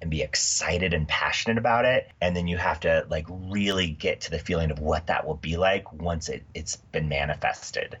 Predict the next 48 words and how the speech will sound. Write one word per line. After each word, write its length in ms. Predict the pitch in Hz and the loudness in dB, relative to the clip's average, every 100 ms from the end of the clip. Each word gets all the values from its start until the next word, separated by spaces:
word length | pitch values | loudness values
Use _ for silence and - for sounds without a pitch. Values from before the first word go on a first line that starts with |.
| - | -2
So 120 | 107 | 0
instead 240 | 110 151 | 2 2
of 80 | 151 | 2
always 400 | 98 101 104 110 | 4 2 2 -4
thinking 340 | - 90 98 | -10 -8 -6
about 400 | 92 82 80 78 | -2 0 2 0
something 280 | - 95 95 | -2 0 0
I 60 | 87 | 2
wanna 220 | 82 82 | 2 0
create 280 | - 87 - | -2 -4 -2
in 60 | |
the 60 | 76 | -6
future, 680 | - 110 120 - 76 69 71 | -2 2 2 2 0 0 -2
what 200 | 82 82 | 0 2
my 140 | 78 76 | 2 -2
gut 440 | 78 127 143 - | 0 2 2 0
does 420 | 78 78 76 73 - _ | -2 0 -2 -6 -16 _
is 140 | - 82 | -6 0
I 300 | 82 82 80 | 0 -2 -4
like 180 | 87 85 | -2 -2
to 100 | - | -6
think 260 | 78 85 80 | -6 -4 -2
about 400 | 82 80 78 73 - | 2 2 2 -2 -8
what's 200 | 117 127 | -4 0
it 120 | 139 98 | 0 4
like 320 | 95 90 - | 2 2 0
once 200 | 80 82 | -4 -4
you 100 | - | -4
are, 140 | 85 - - | -4 -4 -6
you've 300 | 85 85 85 | 0 2 4
already 240 | 85 78 | 4 2
created 500 | 73 - 73 71 71 | -2 -4 -4 -4 -2
it. 180 | - - - | -4 -4 -4
So 160 | 92 | -2
I've 180 | 82 73 | 0 2
already 200 | 104 110 | 2 2
created 480 | - - 92 87 82 | 0 -2 0 0 0
that 200 | 73 78 | -2 -2
line. 520 | 80 76 71 67 58 - | -2 0 0 -4 -6 -4
I'm 140 | 82 | 0
showing 420 | 82 - 98 95 90 | 2 2 4 2 0
it 100 | - | -4
to 100 | 82 | -4
someone. 360 | - 78 71 | -2 0 0
They're 140 | 78 82 | -2 0
smiling. 880 | - - 98 85 87 82 69 - - | 0 0 2 2 2 2 -2 -6 -4
They're 140 | 82 | -2
saying, 240 | 78 80 | 0 -2